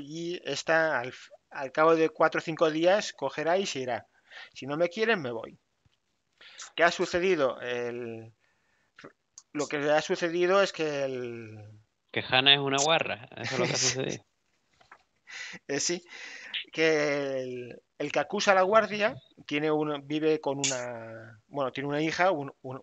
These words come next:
Speaker 1: un, una hija mayor, y esta está saliendo con un, eh,
Speaker 2: Un listo,
Speaker 1: con,
Speaker 2: un
Speaker 1: sí,
Speaker 2: aprovechado.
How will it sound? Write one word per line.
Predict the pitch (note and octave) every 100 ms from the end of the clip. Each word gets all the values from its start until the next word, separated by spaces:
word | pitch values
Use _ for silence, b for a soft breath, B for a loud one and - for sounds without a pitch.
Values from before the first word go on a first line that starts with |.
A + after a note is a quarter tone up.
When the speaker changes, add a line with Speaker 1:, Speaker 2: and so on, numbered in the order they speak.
| -
Speaker 1:
un, | B2+ C3
una | C3 C3+
hija | C3
mayor, | C#3+ D3 F3+ F#3+ - B B B B B B
y | D#3 D3+ D3+ D#3+ E3 E3+
esta | G3 A#3 - G#3+
está | G3 -
saliendo | F3 F3+ E3+ E3+ F#3 G#3
con | - D#3+ D#3
un, | D#3+ E3+ E3+ F3 F3 F3 E3+ C#3+ A#2+ -
eh, | C3 C3 B2+ B2 B2 A#2+
Speaker 2:
Un | A#2+ C3
listo, | C#3+ - - - _ _
Speaker 1:
con, | - C#3+ -
Speaker 2:
un | -
Speaker 1:
sí, | C3
Speaker 2:
aprovechado. | D3 D3 D3 C#3+ A#2